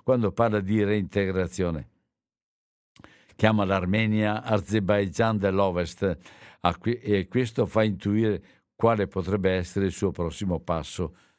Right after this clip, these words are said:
Secondo Broers, il fatto che l'esercito azero abbia potuto conquistare il Nagorgo-,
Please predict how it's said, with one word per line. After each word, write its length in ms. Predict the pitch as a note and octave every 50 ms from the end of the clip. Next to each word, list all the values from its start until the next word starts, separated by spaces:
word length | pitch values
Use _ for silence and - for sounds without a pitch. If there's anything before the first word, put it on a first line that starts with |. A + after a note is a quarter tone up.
| _ _
Secondo 480 | - - - G#2 F2+ G#2+ A2 G#2+ G#2 G2+
Broers, 560 | F2 G2 G#2 A#2 B2+ C#3 D3+ C#3+ A#2+ - -
il 200 | A#2+ A2 G2+ E2+
fatto 420 | - - - A2+ A2 G#2 - - F#2+
che 100 | D#2 F#2+
l'esercito 920 | F2+ F2+ E2+ E2+ G#2+ A2+ A#2 A2 - - - G2 E2+ - - F2+ D#2 - - - _ _ _ _
azero 600 | - G2 G2 - - A2+ A#2+ B2 A2+ G2+ F#2+ F2+ F2+
abbia 360 | F#2 G2+ G2 F#2 G2+ G2+ F#2+
potuto 600 | - - - G2+ F#2+ F#2 - B2+ C3 A#2 - G2+
conquistare 720 | D#2+ D#2 F#2+ G2+ G2 F2+ F#2 F2 - - A2 A2 G#2+ G2+
il 80 | G2 F#2+
Nagorgo-, 720 | F#2+ A2 F2 E2+ G#2 G#2+ A2 G#2 F#2 F2+ G2 F#2 D#2+ -